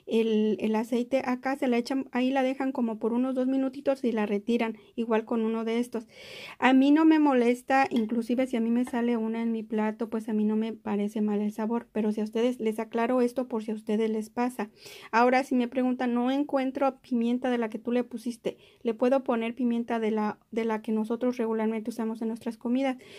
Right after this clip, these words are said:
pimienta chica o pimienta gorda o Old Spice. Yo no recomiendo ninguna de otra, eh, pimienta si no es solo la de Sichuan. Si no es de la de Sichuan, no le ponga ninguna pimienta, ¿ok? Bueno, eso solo quería aclararles porque yo no quiero que ustedes piensen que eso no,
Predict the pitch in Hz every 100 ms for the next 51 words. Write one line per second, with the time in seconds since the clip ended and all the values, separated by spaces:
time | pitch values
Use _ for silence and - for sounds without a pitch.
0 | - - 233 220 226 220 269 262 247 240
1 | 220 220 214 220 233 254 240 208 214 233
2 | - 240 247 - - - - - 294 311
3 | 339 330 320 254 254 269 247 226 240 254
4 | 240 233 262 254 240 214 - 196 190 190
5 | 233 226 220 240 262 285 - _ - -
6 | 233 226 233 247 247 233 240 226 214 214
7 | - 208 202 - 226 233 262 277 320 285
8 | 269 233 214 226 214 240 240 247 226 233
9 | 233 240 240 240 233 208 214 214 214 208
10 | 202 214 220 269 294 - - - - 240
11 | 240 233 247 254 254 254 254 214 214 214
12 | 226 208 208 240 294 - - - - 226
13 | 233 254 240 240 240 240 233 240 226 226
14 | - 220 233 226 220 214 226 220 190 190
15 | - 214 - 226 220 214 214